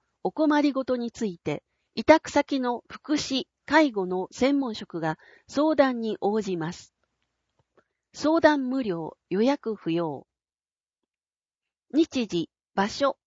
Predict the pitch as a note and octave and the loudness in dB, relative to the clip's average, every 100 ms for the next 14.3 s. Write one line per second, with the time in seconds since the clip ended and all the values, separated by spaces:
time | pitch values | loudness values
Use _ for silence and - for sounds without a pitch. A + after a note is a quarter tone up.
0 | - B3+ A#3 A3+ A3 G#3 F#3+ F3+ E3+ D#3+ | -6 -4 -2 -2 -4 -4 -4 -4 -6 -8
1 | D#3 - _ _ _ _ _ _ _ _ | -10 -14 _ _ _ _ _ _ _ _
2 | _ _ _ - A#3 E4+ F4 E4+ D#4 B3+ | _ _ _ -6 0 4 4 4 2 0
3 | D#4 D4+ - C4+ B3+ - - A#3 A3+ A3+ | 0 -2 -2 -4 -4 -8 -4 -2 0 0
4 | D#3 - _ - D#4 D#4 B3 A3+ G#3+ F3 | -4 -8 _ -4 0 2 2 -2 -4 -4
5 | E3+ E3 C4+ A3 F3 F3 - - _ _ | -2 -2 -2 -2 -2 -6 -10 -16 _ _
6 | _ _ _ - C#4+ E4 F4+ E4+ D#4+ - | _ _ _ -4 4 4 4 2 0 -2
7 | D4 - C#4 A#3+ - E3+ D#3 D#3 F3 A3 | -4 0 0 0 0 -2 0 -2 -2 0
8 | G#3+ G3 - A#3 C4+ C4+ C4 - - D3+ | 0 0 0 2 2 2 -4 -6 -10 -10
9 | - D#3+ - - F#3+ - _ _ _ _ | -8 -12 -10 -6 -6 -8 _ _ _ _
10 | _ _ _ _ _ _ _ _ _ - | _ _ _ _ _ _ _ _ _ -4
11 | A#3+ F4 E4 D#4+ C#4+ A3 D4+ D4+ D4 C4+ | 2 4 4 4 0 -2 -2 -2 -4 -4
12 | A#3+ A#3 - G#3 G#3+ A3+ F3 - _ - | -4 -8 -8 -2 0 0 -2 -6 _ -2
13 | E4 D4+ C4 A3 G3+ F#3 E3+ E3 C4 G3 | 2 2 2 -2 -2 -2 -2 -2 -2 -2
14 | F#3+ F3 D#3+ | -4 -4 -6